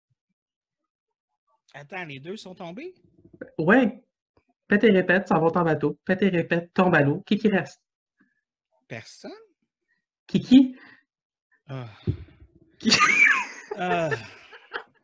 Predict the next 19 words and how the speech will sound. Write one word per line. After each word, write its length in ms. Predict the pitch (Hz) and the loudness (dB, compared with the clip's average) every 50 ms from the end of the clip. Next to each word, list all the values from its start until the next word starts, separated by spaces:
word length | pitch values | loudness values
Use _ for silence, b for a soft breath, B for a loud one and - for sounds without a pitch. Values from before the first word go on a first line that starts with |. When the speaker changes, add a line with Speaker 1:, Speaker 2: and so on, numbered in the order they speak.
| _ _ _ _ _ _ _ _ _ _ B B B B B B B B 247 220 B - | _ _ _ _ _ _ _ _ _ _ B B B B B B B B -18 -18 B -6
Speaker 2:
Ah. 600 | 233 269 285 285 285 262 254 240 233 220 214 208 202 - _ _ b b b b b b b b b _ _ _ _ _ _ - - - - - | -4 -2 0 0 0 -2 -2 -2 -2 -4 -4 -4 -6 -8 _ _ b b b b b b b b b _ _ _ _ _ _ -20 -20 -10 -4 -2
Écoute, 320 | 220 208 277 269 247 - | 2 4 4 4 4 4
c'est 80 | 220 - | 2 4
ce 40 | 156 | 6
qui 60 | 156 | 8
arrive 220 | - - - - | 8 8 8 6
quand 140 | - - - - | 6 4 4 4
tu 60 | - 175 | 4 4
me 40 | |
Speaker 1:
Wow. 60 | 165 160 | 4 4
Speaker 2:
demandes 200 | 160 165 185 170 | 4 4 4 4
de 60 | 156 | 2
poser 280 | 139 165 151 143 165 156 | 4 2 4 4 4 4
une 80 | 156 | 4
joke. 200 | 147 - - - | 2 2 2 4
<laughs> 640 | - 254 - - - - 254 254 - - 262 262 - | 4 4 4 4 4 2 2 4 4 4 4 4 4
Speaker 1:
Oh 160 | 190 175 180 185 | 4 4 4 4
my 280 | 190 170 165 151 147 135 | 4 4 2 0 -2 -4
God. 760 | 139 - 139 143 139 139 139 139 143 143 139 135 127 127 | -6 -8 -8 -6 -6 -6 -4 -4 -4 -2 -2 -4 -6 -8